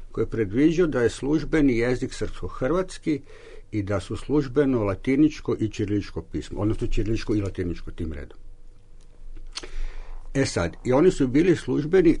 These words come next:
u javnoj i službenoj upotrebi su bili. Dakle, predviđao je i javnu i službenu upotrebu, i srpsko-hrvatski jezik, i latiničko i ćiriličko pismo.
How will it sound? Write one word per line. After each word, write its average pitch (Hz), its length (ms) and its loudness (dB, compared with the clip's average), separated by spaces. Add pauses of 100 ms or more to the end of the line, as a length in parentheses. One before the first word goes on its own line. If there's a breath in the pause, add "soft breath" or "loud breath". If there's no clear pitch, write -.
u 147 140 8
javnoj 151 680 4
i 208 140 2
službenoj 131 680 2
upotrebi 71 600 -2
su - 180 -10
bili. 71 300 -10 (480)
Dakle, 85 340 -4
predviđao 104 520 2
je - 140 2
i 185 160 4
javnu 120 360 6
i 98 40 2
službenu 90 540 0
upotrebu, 120 600 -2 (100)
i 208 120 2
srpsko-hrvatski - 1000 -6
jezik, - 440 -8 (380 loud breath)
i 185 160 6
latiničko 117 560 2
i - 20 0
ćiriličko 80 500 -8 (100)
pismo. - 240 -14